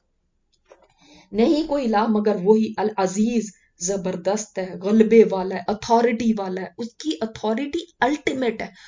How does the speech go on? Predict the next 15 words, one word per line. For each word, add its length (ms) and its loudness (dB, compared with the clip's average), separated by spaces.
उसका 280 -2
इख्तियार 760 0
वो 280 0
है 260 -2
कि 60 -10
कोई 260 2
उसको 200 0
पूछ 380 6
नहीं 140 2
सकता, 500 -4
"अल्लाह 180 -4
तूने 280 -4
ऐसे 180 -2
क्यों 160 -2
किया?" 300 -12